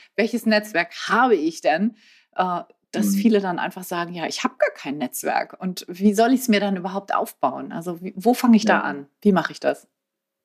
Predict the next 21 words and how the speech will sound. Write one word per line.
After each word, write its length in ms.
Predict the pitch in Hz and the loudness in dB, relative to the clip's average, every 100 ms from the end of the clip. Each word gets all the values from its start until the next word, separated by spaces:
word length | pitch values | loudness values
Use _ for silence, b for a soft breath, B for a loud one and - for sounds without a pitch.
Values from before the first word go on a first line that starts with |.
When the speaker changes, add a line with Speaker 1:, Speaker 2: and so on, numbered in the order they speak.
| _ _ 113 | _ _ 0
Speaker 2:
Ja. 240 | 110 107 - B B B B B - | 2 0 -4 B B B B B 0
Ja, 180 | 113 113 | 2 2
das 100 | 98 | -2
ist 60 | 113 | 2
eine 80 | |
sehr 140 | 110 123 | 6 6
gute 200 | 123 120 | 6 4
Frage 400 | - 117 139 143 | 2 4 6 6
und 60 | |
es 120 | 117 123 | 2 -8
ist 180 | - | -10
häufig, 640 | - 131 139 135 117 - - | -2 6 6 6 0 0 -2
äh, 320 | 113 107 104 | 2 2 2
häufig 300 | 110 127 120 | 4 2 2
der 140 | - - | -4 -4
Fall, 240 | 120 135 | 4 6
auch 180 | 117 - | 6 2
bei, 360 | 113 104 107 - | 0 2 2 -2
auch 140 | 110 | -2
bei 140 | 113 | -2
mir. 320 | 110 117 170 | -2 0 0